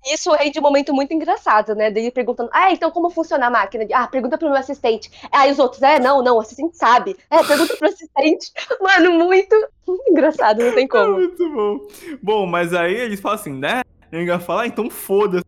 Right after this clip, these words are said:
Speaker 2: e joga o Tai do alto, mas quem salva ela é a Pirako. Lembra da Pirako do Four Divas?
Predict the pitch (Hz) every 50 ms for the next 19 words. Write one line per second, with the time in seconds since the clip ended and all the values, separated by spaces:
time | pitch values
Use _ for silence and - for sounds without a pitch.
0 | - 175 180 196 294 285 330 302 269 226 220 214 214 214 - - 233 196 202 190
1 | 185 196 185 170 165 175 196 208 - - 254 247 _ _ _ _ - - - 160
2 | 156 160 165 160 - 185 180 196 196 190 180 170 165 170 170 165 160 160 165 180
3 | 202 214 233 - _ _ _ _ - - 202 202 220 254 262 - - 220 226 -
4 | - 247 269 247 208 196 202 - 160 143 127 120 - _ _ _ 185 233 262 262
5 | - 208 185 190 254 262 269 - - 190 190 185 - 185 170 170 180 214 220 202